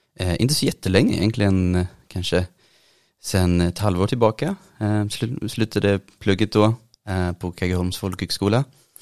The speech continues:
Men jag har också en bakgrund som stillbildsfotograf och, eh, gör det också. Ehm, ja, annars så tycker jag jättemycket om att få hänga med människor,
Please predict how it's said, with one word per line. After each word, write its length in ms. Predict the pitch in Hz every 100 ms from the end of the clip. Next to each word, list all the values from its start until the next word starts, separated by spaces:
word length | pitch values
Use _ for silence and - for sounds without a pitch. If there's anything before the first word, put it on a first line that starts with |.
| - _ -
Men 400 | 98 98 95 98
jag 120 | 101
har 100 | 110
också 140 | 98
en 40 | 98
bakgrund 520 | 104 92 98 92 90
som 320 | - 92 90
stillbildsfotograf 960 | 85 98 85 85 - 82 95 135 - - _ _ _ _ _
och, 320 | 92 92 -
eh, 280 | 92 90 90
gör 160 | 90 90
det 100 | 92
också. 420 | 98 - - 120 - _ _ _ _ _ -
Ehm, 840 | 101 92 92 90 90 92 90 90 95 _ _ _ _ _
ja, 380 | 147 123 101 151 - -
annars 320 | - 107 110 107
så 80 |
tycker 280 | 92 98 95
jag 120 | 92
jättemycket 560 | 92 98 - 95 92 -
om 240 | 95 92 -
att 180 | 98 -
få 320 | - 92 90 _ - _ _ -
hänga 260 | 104 92
med 140 | 92 101
människor, 480 | 120 123 135 139